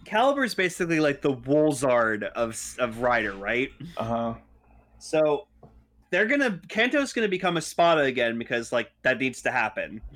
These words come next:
Speaker 1: obviously. They're gonna find a way to bring back Kento's dad.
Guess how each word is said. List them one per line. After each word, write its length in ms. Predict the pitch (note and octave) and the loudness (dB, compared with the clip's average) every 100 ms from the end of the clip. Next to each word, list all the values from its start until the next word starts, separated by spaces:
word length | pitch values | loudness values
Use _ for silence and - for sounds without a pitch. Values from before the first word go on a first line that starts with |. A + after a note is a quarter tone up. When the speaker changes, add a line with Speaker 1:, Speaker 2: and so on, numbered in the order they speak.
| - - | -18 -14
Speaker 1:
obviously. 680 | A#2 A2+ F#2+ - - D2 A#2 - - - - - - - - - - - - - - D#3 | -6 -6 -6 -12 -14 -12 -14 -14 -14 -12 -14 -18 -16 -6 -4 -4 -8 -12 -14 -16 -14 -2
They're 160 | F#3+ | 2
gonna 220 | G3+ A#3 | 4 2
find 360 | G#3 G#3 A3 A#3+ | 2 4 4 4
a 60 | A#3 | 2
way 240 | G3 F#3+ | 4 4
to 100 | F3+ | 0
bring 380 | C3+ D#3 F3 F#3+ | -2 2 2 4
back 260 | F3+ F3 | 4 2
Kento's 500 | - E3+ E3 E3+ D3+ | 0 -2 0 0 0
dad. 540 | - C#3+ B2+ G#2+ G2 | 0 2 2 0 -4